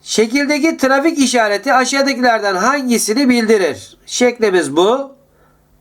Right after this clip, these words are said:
A. Dönel kavşak yaklaşımını. B. İleri ve sola mecburi yönü. C. Sağa ve sola mecburi yönü.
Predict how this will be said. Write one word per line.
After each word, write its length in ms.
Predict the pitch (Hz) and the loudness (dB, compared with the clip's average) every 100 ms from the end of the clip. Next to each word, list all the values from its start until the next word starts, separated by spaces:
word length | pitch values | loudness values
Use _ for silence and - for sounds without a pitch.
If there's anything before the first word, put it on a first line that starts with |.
| - | 0
A. 380 | 208 247 254 220 | 2 2 0 -2
Dönel 340 | 226 269 269 | 0 0 0
kavşak 500 | 233 214 196 247 214 | 2 0 0 -2 0
yaklaşımını. 1000 | 208 190 185 170 165 151 165 220 240 247 _ _ _ _ _ _ _ - | -2 -2 -4 -2 0 2 2 0 -4 -10 _ _ _ _ _ _ _ -4
B. 360 | 180 240 262 202 | 0 0 -2 -4
İleri 340 | 220 262 247 | 0 0 2
ve 140 | 254 | -2
sola 360 | 247 214 233 269 | -2 0 2 2
mecburi 520 | 220 220 196 190 165 | 2 2 2 2 4
yönü. 580 | 143 170 208 240 247 247 - _ _ _ _ _ _ - | 4 2 4 4 2 -2 -10 _ _ _ _ _ _ -16
C. 500 | 135 202 233 247 254 - | -2 0 2 0 -4 -10
Sağa 500 | - 190 214 254 226 | -4 0 2 2 2
ve 280 | 226 269 - | 0 -2 -6
sola 380 | - 202 247 226 | -2 2 2 2
mecburi 500 | 208 180 160 156 131 | 2 2 2 2 4
yönü. 520 | 147 214 247 254 | 2 2 2 0